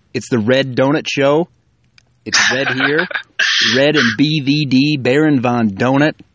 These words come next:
Speaker 1: How you doing, man?
Speaker 2: Yo, yo. I'm doing pretty good. How are you?
Speaker 1: I'm all right. A lot of stuff
Speaker 2: Right.
Speaker 1: happened in the last week.
Speaker 2: Yeah,
Speaker 1: Yeah.
Speaker 2: definitely.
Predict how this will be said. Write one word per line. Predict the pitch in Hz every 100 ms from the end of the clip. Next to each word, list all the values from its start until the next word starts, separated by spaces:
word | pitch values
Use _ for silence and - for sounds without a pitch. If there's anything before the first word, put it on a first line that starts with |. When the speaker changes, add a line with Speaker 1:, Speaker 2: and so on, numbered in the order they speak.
| _
Speaker 1:
How | - 139
you | 143
doing, | 156 135
man? | 107
Speaker 2:
Yo, | 107
yo. | 110 117 104 - - - _ _ _ _ -
I'm | 113
doing | 123 120
pretty | 127 123
good. | 123 104
How | 113
are | 107
you? | 107 101 - - _
Speaker 1:
I'm | 127 180
all | 214
right. | 156 190 113 - _ _ _ _ -
A | 131
lot | 127 131 180
of |
stuff | - 104 104 143
Speaker 2:
Right. |
Speaker 1:
happened | 120 127 117
in | 113
the |
last | 117 117 113 113
week. | 107 98 - _ _ _ _ _ _ _ _ _ _ _ _ _ _ _ _ _ _ _ _
Speaker 2:
Yeah, | - 98
Speaker 1:
Yeah. | 98
Speaker 2:
definitely. | 110 110 104 92 95